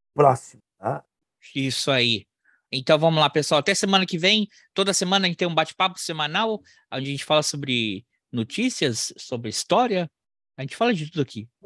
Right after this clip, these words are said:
Speaker 2: Só não tem fake news.
Speaker 1: Isso aí. <laughs>
Speaker 2: Então siga a gente.
Speaker 1: Tem uns
Speaker 2: É,
Speaker 1: equívocos, às vezes, tem umas, uns lápis.
Speaker 2: Ah, às vezes tem uma canelada. Ou se você,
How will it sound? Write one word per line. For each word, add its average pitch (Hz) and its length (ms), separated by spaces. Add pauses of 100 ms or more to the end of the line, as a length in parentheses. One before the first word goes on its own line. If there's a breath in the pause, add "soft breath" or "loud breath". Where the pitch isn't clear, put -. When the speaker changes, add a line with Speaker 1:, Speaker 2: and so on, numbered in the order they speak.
Speaker 2:
Só 202 460 (320)
não 147 300
tem 170 160
fake 214 240
news. 120 340
Speaker 1:
Isso - 160
aí. 139 200 (260)
<laughs> - 680
Speaker 2:
Então 202 300
siga 202 300
a 170 40
gente. 247 540 (340 soft breath)
Speaker 1:
Tem 208 140
uns 262 60
Speaker 2:
É, 143 280
Speaker 1:
equívocos, 214 440
às 160 120
vezes, 170 300
tem 160 160
umas, 165 340
uns 165 200
lápis. 165 280
Speaker 2:
Ah, 214 220
às 202 80
vezes 294 180
tem 196 160
uma 156 120
canelada. 139 500
Ou 202 80
se - 100
você, 220 240